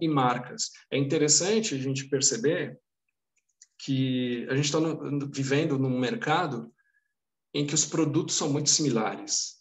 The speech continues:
né? As soluções são muito similares. Então, chega um momento em que você vai escolher de quem você consome, né? Também pelas causas, ah, às quais essa empresa tá ligada.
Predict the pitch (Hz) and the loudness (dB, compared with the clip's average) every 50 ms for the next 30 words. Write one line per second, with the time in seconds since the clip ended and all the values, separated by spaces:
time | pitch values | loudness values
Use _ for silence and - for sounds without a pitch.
0 | _ _ _ 113 117 120 123 120 117 - - - 135 127 127 - 175 202 190 - | _ _ _ -6 -4 -4 -4 -2 -2 -2 0 0 -2 -2 -4 -4 -4 -2 -2 -2
1 | 160 139 127 127 127 - - 123 120 113 107 104 104 98 - - - - - - | 0 0 0 2 2 2 2 2 0 0 0 0 -2 -6 -8 -8 -8 -8 -8 -10
2 | - _ _ - - _ _ _ - 127 123 123 156 170 185 165 131 - - - | -16 _ _ -20 -20 _ _ _ -12 -10 -6 -4 -2 -2 0 -2 -2 -4 -6 -10
3 | - _ _ _ - - - - 208 214 196 165 143 131 131 127 123 123 135 151 | -16 _ _ _ -2 0 4 4 4 6 6 4 4 4 4 4 4 4 4 2
4 | 190 196 - - 123 - - - 139 139 - 147 139 135 143 139 - - - 170 | 2 0 -2 -6 -10 -12 -8 -6 -6 -4 -4 -4 0 2 4 6 6 6 6 4
5 | 185 175 143 143 143 143 139 - - - - 147 127 117 117 117 123 139 160 190 | 2 2 2 2 2 2 2 2 0 -2 -2 -2 -2 -2 -2 -2 0 0 2 2
6 | 180 - - - - _ _ - 107 - - - 139 143 160 151 120 113 110 - | 0 -4 -6 -10 -16 _ _ -16 -16 -14 -8 -4 -2 -2 -2 -2 -2 -2 -2 -2
7 | 110 107 - 107 104 - - - 139 - - - - - - - _ _ _ - | -2 -4 -10 -12 -10 -8 -4 -4 -2 -2 -2 -4 -8 -10 -14 -20 _ _ _ -8
8 | 117 127 127 - - - 156 143 139 143 165 185 160 - 190 165 147 - - - | -8 -8 -8 -4 -2 2 2 4 4 4 2 2 2 0 0 0 2 2 2 2
9 | - - 160 147 151 165 180 175 196 196 - - - - - _ _ _ _ _ | 2 2 2 2 2 2 0 -2 -4 -6 -6 -6 -8 -10 -16 _ _ _ _ _
10 | _ - 135 139 139 139 143 139 - 151 - - - - 151 143 143 151 - - | _ -4 -2 0 2 2 0 0 0 0 0 0 4 4 4 4 6 6 4 4
11 | 165 151 160 143 143 143 151 - 156 147 151 147 127 120 120 117 113 | 2 2 2 2 2 0 0 -2 -2 -2 0 -2 -2 -2 -4 -8 -10